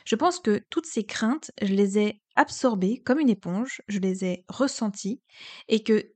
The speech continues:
si je suis comme ça aujourd'hui, ce n'est pas entièrement ma faute, entre guillemets. Il faut savoir que les causes de l'agoraphobie sont généralement attribuées à des facteurs génétiques de troubles anxieux.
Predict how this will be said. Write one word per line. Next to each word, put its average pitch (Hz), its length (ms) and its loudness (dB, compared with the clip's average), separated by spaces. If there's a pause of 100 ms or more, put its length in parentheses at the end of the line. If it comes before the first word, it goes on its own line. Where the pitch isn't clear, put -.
si - 340 0
je 269 60 4
suis 247 180 -2
comme 240 140 0
ça 233 160 -2
aujourd'hui, 196 300 -2
ce - 140 -16
n'est 196 80 -2
pas 220 260 -4
entièrement 214 580 0
ma 202 240 -2
faute, - 480 -6 (140)
entre 226 260 0
guillemets. 190 360 -2 (260)
Il 202 120 -2
faut - 100 -2
savoir 254 440 4 (100)
que 233 80 2
les 202 140 4
causes 285 180 -2
de 240 80 4
l'agoraphobie 208 640 0
sont 202 140 -6
généralement 208 560 0
attribuées 214 600 0
à 202 100 0
des 190 100 0
facteurs 208 380 -4
génétiques 214 440 -2
de 196 80 0
troubles 202 280 -2
anxieux. 185 280 -6